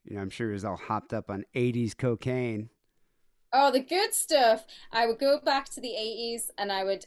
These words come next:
Speaker 2: have some Quaaludes left over from the
Speaker 1: Oh, yeah.
Speaker 2: seventies, and I would have Quaaludes and I would have cocaine, and I just would not leave my room at the Tropicana for a couple of days. That's what I would do. Jello Biafra, who is a good friend of Peter's,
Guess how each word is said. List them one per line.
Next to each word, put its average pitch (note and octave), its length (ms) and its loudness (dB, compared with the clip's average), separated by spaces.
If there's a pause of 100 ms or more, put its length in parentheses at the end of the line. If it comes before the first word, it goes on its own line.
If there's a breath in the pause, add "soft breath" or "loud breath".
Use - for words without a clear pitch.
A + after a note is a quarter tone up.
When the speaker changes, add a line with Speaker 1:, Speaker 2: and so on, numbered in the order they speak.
(280)
Speaker 2:
have A#3 220 0
some A3+ 200 -2
Quaaludes A3+ 560 -2
left A#3+ 200 -2
over A#3 200 -4
from G3+ 180 -10
the F#3 80 -6
Speaker 1:
Oh, - 20 -4
yeah. - 60 -6
Speaker 2:
seventies, A3+ 640 0
and F3 100 -6
I F3+ 80 0
would F3+ 120 -4
have F#3+ 160 -4
Quaaludes G#3 540 0
and F#3 100 -6
I F3+ 80 -4
would F3+ 100 -6
have F#3 240 -16
cocaine, G3 460 -2
and F#3+ 140 -4
I F#3 60 -2
just F#3+ 180 -8
would G3 100 -4
not F#3+ 240 -2
leave F#3+ 220 -2
my F3 100 -4
room F3+ 260 -4
at - 80 -8
the F#3+ 120 -10
Tropicana F3 600 -6
for F#3 120 -10
a - 40 -10
couple E3+ 240 -8
of D#3+ 100 -6
days. - 460 -8 (560 soft breath)
That's - 200 -8
what - 120 -8
I - 140 -4
would E3+ 140 -8
do. E3 260 -6 (1200 soft breath)
Jello C4+ 300 6
Biafra, C4 520 4
who C4 100 2
is A#3 120 0
a A3+ 60 -6
good A#3 160 -2
friend A#3 260 -2
of A3+ 120 -6
Peter's, A3+ 440 -4